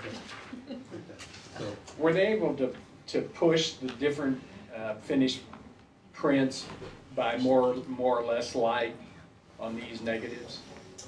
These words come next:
Speaker 1: Uh, I think I understand the question. So in other words, could they, could they manipulate the process
Speaker 2: Right.
Speaker 1: to change contrast response
Speaker 2: Yes.
Speaker 1: and so forth? Yes. Yes.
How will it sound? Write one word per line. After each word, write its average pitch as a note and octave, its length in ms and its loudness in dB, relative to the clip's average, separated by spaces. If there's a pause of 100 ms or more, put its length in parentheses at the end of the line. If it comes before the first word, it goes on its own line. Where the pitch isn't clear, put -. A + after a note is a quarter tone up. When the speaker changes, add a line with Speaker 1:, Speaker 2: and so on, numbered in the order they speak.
(1040)
Speaker 1:
Uh, D3+ 440 10
I D3+ 100 6
think A#3 320 6
I G#3+ 120 12
understand F#3+ 420 8
the F3+ 60 4
question. F3+ 400 8
So E3+ 240 12
in E3+ 80 10
other F3+ 160 10
words, E3+ 320 8
could D#3+ 220 6
they, D#3+ 440 12 (400)
could F3+ 160 8
they D#3+ 220 10
manipulate D#3+ 1080 8
the C3+ 240 6 (200)
process D#3 880 8
Speaker 2:
Right. - 360 -4
Speaker 1:
to D3 80 -2
change D#3 400 6
contrast C#3+ 640 6
response C3 440 4
Speaker 2:
Yes. B2+ 100 -10
Speaker 1:
and A#2 80 -10
so C3+ 180 0
forth? C3+ 260 -2
Yes. - 460 0 (580)
Yes. - 400 -12